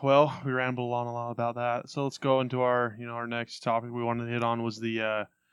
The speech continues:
the Utah U S C game, and I say that with both fingers crossed that this game happens. You know, all the signs are pointing to it actually happening. Um, if you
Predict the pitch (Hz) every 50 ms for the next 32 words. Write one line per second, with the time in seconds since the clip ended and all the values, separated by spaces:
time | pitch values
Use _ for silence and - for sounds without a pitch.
0 | _ _ _ _ _ _ _ _ _ _ _ - 120 107 107 120 131 143 - -
1 | 143 143 143 143 147 151 147 147 135 - - 139 139 139 139 135 120 - - 156
2 | 147 131 135 131 123 123 123 120 117 113 - - - 139 127 127 123 123 123 117
3 | - 131 127 127 - - 139 135 131 127 120 - - - 135 131 127 123 120 113
4 | - 123 - - 123 120 - - - 127 120 123 123 123 107 104 113 117 123 120
5 | - - 107 101 104 101 117 113 113 110 113 110 110 113 120 113 - - - 123
6 | 120 120 117 117 117 - - 120 117 117 117 113 113 - 123 117 117 113 117 117
7 | 110 - _ _ _ _ - - _ _ _ _ _ _ _ - 127 120 107 117
8 | 123 135 - - 156 143 127 127 135 135 135 - 135 139 135 135 135 120 113 _
9 | _ - - 120 117 113 110 107 107 104 104 104 95 - _ _ _ _ _ _
10 | _ _ _ _ _ _ _ _ _ _ _ _ _ _ _ _ _ - 120 113
11 | 104